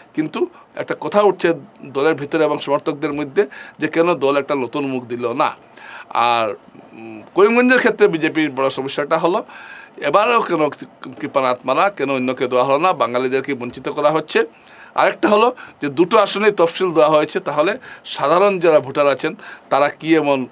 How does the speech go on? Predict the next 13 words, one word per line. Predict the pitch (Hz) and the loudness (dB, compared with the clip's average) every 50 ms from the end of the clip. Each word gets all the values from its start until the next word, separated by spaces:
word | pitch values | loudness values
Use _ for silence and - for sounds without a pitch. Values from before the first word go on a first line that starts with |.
| - - - - - | -14 -20 -20 -18 -8
অপরাধ | - 135 - 208 233 226 220 - | -8 0 2 2 2 2 0 -2
করলেন | - 156 156 143 135 135 131 | -2 0 0 0 0 -2 0
যে | 135 131 | 0 -2
তাদের | 127 123 123 127 135 135 127 | 0 0 -2 0 0 -2 -4
বারে | 123 123 120 127 120 123 123 | -6 -6 -2 0 0 2 2
বারে | 127 127 123 | 2 0 0
বঞ্চিত | 113 113 113 110 - 120 - | -2 -4 -10 -14 -14 -14 -14
করা | 131 - 123 120 | -12 -8 -8 -6
হচ্ছে, | 131 156 208 - - | -4 -6 -6 -4 -6
এই | 165 | -6
ধরনের | 135 135 123 127 127 | -4 -4 -4 -4 -4
কথাবার্তা | 117 113 120 127 113 113 113 - - | -6 -6 -6 -2 -2 -2 -2 -2 -4
উঠছে। | 123 120 139 160 - - - - 214 226 | -2 -2 -2 -6 -6 -6 -2 0 0 0